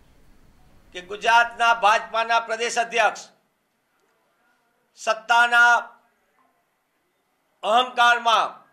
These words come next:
દિવ્યાંગ લોકોનું અપમાન કરે,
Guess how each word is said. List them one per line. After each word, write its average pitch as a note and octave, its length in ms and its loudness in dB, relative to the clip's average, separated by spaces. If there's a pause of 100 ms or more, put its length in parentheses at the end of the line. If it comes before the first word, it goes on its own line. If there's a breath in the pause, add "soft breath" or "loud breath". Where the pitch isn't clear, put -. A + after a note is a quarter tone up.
(1300)
દિવ્યાંગ B3 480 -2
લોકોનું A#3+ 500 -4
અપમાન B3 480 0
કરે, A3+ 480 -4